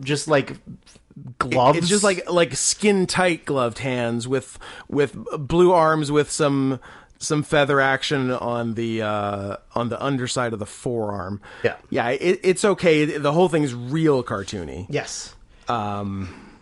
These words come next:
Speaker 1: Now, Kansas, number one Kansas, playing
Speaker 2: Yeah.
Speaker 1: number sixteen, Howard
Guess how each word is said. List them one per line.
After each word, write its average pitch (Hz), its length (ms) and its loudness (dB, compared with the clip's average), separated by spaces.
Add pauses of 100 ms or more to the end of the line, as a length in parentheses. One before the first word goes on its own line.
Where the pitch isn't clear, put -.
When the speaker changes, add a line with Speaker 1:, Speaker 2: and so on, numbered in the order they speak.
(960)
Speaker 1:
Now, 147 260 -2 (460)
Kansas, 151 760 2 (300)
number 131 160 0
one 196 80 0
Kansas, 151 400 2
playing 131 240 0
Speaker 2:
Yeah. 107 100 -2
Speaker 1:
number 135 300 0
sixteen, 165 760 4 (420)
Howard 117 800 6